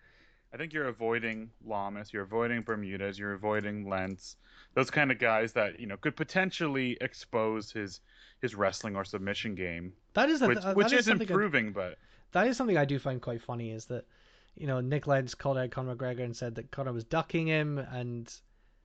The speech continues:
Speaker 2: yes, Nick, Conor McGregor is probably now a star above Nick Lentz's level in the featherweight division. But
Speaker 1: Yeah.
Speaker 2: Nick Lentz could also possibly, you know,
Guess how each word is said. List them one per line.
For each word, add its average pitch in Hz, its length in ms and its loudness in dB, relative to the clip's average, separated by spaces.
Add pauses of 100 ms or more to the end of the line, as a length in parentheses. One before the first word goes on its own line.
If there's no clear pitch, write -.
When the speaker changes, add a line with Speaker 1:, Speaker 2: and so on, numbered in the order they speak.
(340)
Speaker 2:
yes, 156 480 2
Nick, 147 320 -2
Conor 151 260 2
McGregor 139 220 4
is 127 120 2
probably 139 360 4
now 123 180 0
a 120 60 0
star 127 340 0
above 131 400 4
Nick 131 280 -2
Lentz's 120 400 -4
level 123 320 -2
in 120 60 -4
the 117 60 -6
featherweight 113 380 -6
division. 120 360 -4 (580)
But 220 160 4
Speaker 1:
Yeah. 208 40 0
Speaker 2:
Nick 269 180 4
Lentz 254 240 2
could 214 140 4
also 226 340 2 (720)
possibly, 202 680 4 (120)
you 170 100 4
know, 147 280 2